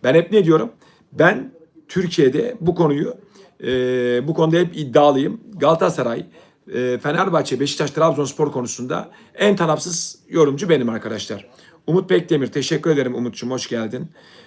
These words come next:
E, Rizespor acil on kişi kalması gerekiyor. Fenerbahçe on bire, e, on bir oynamaya alışkın değil. Takım şaşırdı. "E, bu Rize on bir kişi." diyor Ertuğrul Kalkan, e, kardeşim. Tolga, "Ertem abi ben Galatasaraylıyım ama tam bir objektif bir insansın. Gerçekten adam gibi adamsın." demiş. Canımsın Tolgacığım, çok teşekkür ederim.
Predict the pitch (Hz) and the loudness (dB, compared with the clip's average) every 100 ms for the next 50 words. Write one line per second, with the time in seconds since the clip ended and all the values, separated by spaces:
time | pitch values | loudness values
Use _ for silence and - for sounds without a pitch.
0 | _ - 131 135 160 202 - 190 135 170 | _ -4 -2 0 2 2 2 0 2 2
1 | 170 175 180 - - 151 143 127 135 135 | 4 2 2 -2 0 0 0 -2 -2 0
2 | 165 160 160 170 165 160 - - - 170 | 0 0 0 0 0 -2 0 -2 0 0
3 | 165 151 147 135 _ _ _ _ _ 127 | 2 2 2 -2 _ _ _ _ _ -4
4 | 131 131 131 131 - 170 165 156 139 139 | 0 0 2 0 2 2 2 -2 -2 -4
5 | - 151 147 135 127 139 - 147 185 196 | 0 0 2 0 -2 -4 -6 -6 -6 -2
6 | 160 185 202 - - - - 147 - - | 0 0 -4 -10 -20 -4 0 2 0 2
7 | 151 156 147 156 127 156 160 151 120 - | 4 4 4 0 0 0 2 0 -4 -8
8 | 120 127 127 117 131 139 135 127 127 170 | -4 0 0 -2 -6 -6 0 0 0 -8
9 | 214 - - - _ 123 123 120 127 123 | -10 -16 -20 -20 _ -4 -2 -2 -2 -2
10 | 139 160 160 160 175 190 - - _ - | -4 2 4 6 6 4 2 -8 _ -10
11 | - 143 185 165 151 180 180 175 165 151 | -2 0 2 2 2 2 2 2 2 2
12 | 143 147 156 135 165 180 170 151 147 151 | 2 2 0 0 0 2 2 2 2 0
13 | 151 175 151 143 135 143 139 135 160 165 | -2 -2 0 0 -2 -4 -4 -6 -4 0
14 | 151 147 147 123 156 160 - 147 151 139 | 2 2 -2 -4 -4 -4 -4 0 2 0
15 | 135 151 143 131 - 123 110 147 156 170 | 0 2 0 -4 -6 -8 -6 -2 -2 -2
16 | 143 123 127 127 113 113 170 - 135 127 | -4 -4 -4 -4 -6 -4 -4 -2 -4 -4
17 | 113 113 117 - | -6 -6 -6 -10